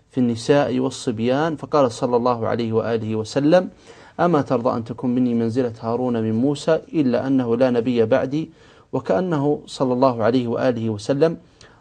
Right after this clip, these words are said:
أراد ك-، كونه منه بمنزلة هارون من موسى حيث استخلفه في قومه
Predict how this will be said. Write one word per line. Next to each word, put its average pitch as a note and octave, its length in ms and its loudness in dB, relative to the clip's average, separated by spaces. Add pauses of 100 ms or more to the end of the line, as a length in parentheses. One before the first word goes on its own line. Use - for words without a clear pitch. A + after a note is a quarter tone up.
(120)
أراد C3 320 2
ك-، - 400 -12
كونه C3 340 2
منه C3 280 2
بمنزلة A#2 600 -2
هارون B2 300 0
من A2+ 140 0
موسى C#3 320 -2
حيث B2+ 260 -8
استخلفه B2+ 640 -4
في A2+ 200 -8
قومه E3 540 0